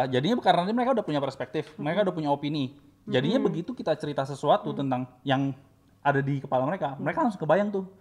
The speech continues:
Speaker 2: Hmm.
Speaker 1: multi level marketing di kepala mereka seperti
Speaker 2: Kayak
Speaker 1: apa.
Speaker 2: gimana?
Speaker 1: Padahal kita mesti ngecek dong di lapangan, uh, multi level marketing ini sama nggak sih sama yang dilak-, yang gua alami sebelumnya? Atau nggak
Speaker 2: Hmm.
Speaker 1: sama nggak sih sama yang ceritain orang?
Speaker 2: Mm-mm.
Speaker 1: Nah, kadang-kadang karena ada opini itu, orang menutup dirinya untuk menerima informasi baru.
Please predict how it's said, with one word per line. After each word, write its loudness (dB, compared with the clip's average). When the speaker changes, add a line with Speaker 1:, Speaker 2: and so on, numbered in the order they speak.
Speaker 2:
Hmm. -6
Speaker 1:
multi -2
level 2
marketing -2
di -2
kepala 2
mereka 2
seperti -4
Speaker 2:
Kayak 2
Speaker 1:
apa. -2
Speaker 2:
gimana? -8
Speaker 1:
Padahal 4
kita 2
mesti 0
ngecek -6
dong -4
di -2
lapangan, 0
uh, 6
multi 0
level 0
marketing 0
ini 0
sama 2
nggak 4
sih -2
sama 2
yang 2
dilak-, -2
yang 4
gua 10
alami 10
sebelumnya? 0
Atau -4
nggak 2
Speaker 2:
Hmm. -6
Speaker 1:
sama 4
nggak 2
sih 0
sama 2
yang 0
ceritain 0
orang? 4
Speaker 2:
Mm-mm. -4
Speaker 1:
Nah, 0
kadang-kadang 0
karena 2
ada 0
opini -2
itu, -4
orang 2
menutup -2
dirinya -2
untuk -6
menerima 0
informasi -2
baru. -2